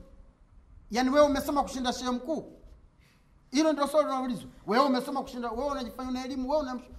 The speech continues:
una, unamshinda shehe mkuu? Mzee ndio dalili yake, kwamba kwa kuwa shehe mkuu anafanya hivi, kwa kuwa shehe wa wilaya, shehe wa mkoa anafanya hivi, basi. Lakini dini sio hivyo, shehe.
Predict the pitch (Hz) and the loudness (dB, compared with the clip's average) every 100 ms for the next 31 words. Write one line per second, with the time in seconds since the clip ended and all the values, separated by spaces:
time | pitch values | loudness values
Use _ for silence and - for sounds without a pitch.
0 | - 220 233 226 233 233 285 262 262 254 | -4 2 2 2 -2 -2 -4 -6 -4 -6
1 | 254 320 - - - - - - - - | -2 -4 -4 -12 -20 -20 -20 -20 -20 -20
2 | - - _ - 233 190 330 294 208 262 | -20 -20 _ -2 0 4 6 6 4 2
3 | 269 269 262 277 214 - - - 247 233 | 2 2 4 6 6 2 -16 -10 -4 -2
4 | 233 226 330 311 277 262 262 - 311 254 | -2 0 4 2 2 -2 -2 0 0 0
5 | 247 233 226 175 - - 233 - 311 - | -4 -6 -6 -6 -14 -6 -2 2 2 2
6 | 277 262 240 262 302 247 240 240 240 247 | 0 0 2 2 2 0 -2 -2 -2 -4
7 | 277 233 233 233 - - - 185 220 - | -6 -6 -8 -8 -10 -14 0 4 4 2
8 | - - _ _ _ _ _ _ _ _ | -14 -20 _ _ _ _ _ _ _ _
9 | - 214 202 214 214 262 247 240 285 220 | -10 -8 -8 -8 -2 -2 -2 -4 -6 -8
10 | 226 220 | -12 -16